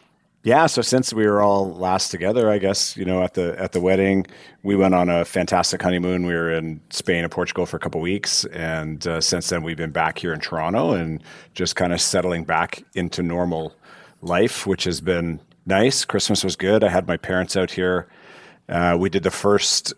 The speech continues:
uh, combined, like, married couple, two-family wedding. Flew my parents out here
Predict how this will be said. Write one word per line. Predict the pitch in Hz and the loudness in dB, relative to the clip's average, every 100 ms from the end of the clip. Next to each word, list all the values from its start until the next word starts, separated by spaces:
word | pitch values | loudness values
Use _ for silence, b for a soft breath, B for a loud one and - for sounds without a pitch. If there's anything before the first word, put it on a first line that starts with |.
| 95 | -4
uh, | 87 82 82 80 80 _ _ - | -2 0 0 -2 -4 _ _ -6
combined, | - 104 87 92 95 101 104 - | 0 0 2 4 4 4 2 0
like, | 95 87 | -2 -2
married | 87 87 92 95 92 - | -2 0 2 2 0 0
couple, | 98 - 92 | -2 0 -2
two-family | - 101 92 95 92 90 87 80 | -2 -6 -2 0 2 2 -2 -2
wedding. | 80 82 113 139 | -2 2 2 2
Flew | - - 95 | -4 -4 0
my | 90 | 0
parents | - 87 90 - | 0 0 0 0
out | 90 | -2
here | 85 87 92 | 0 0 0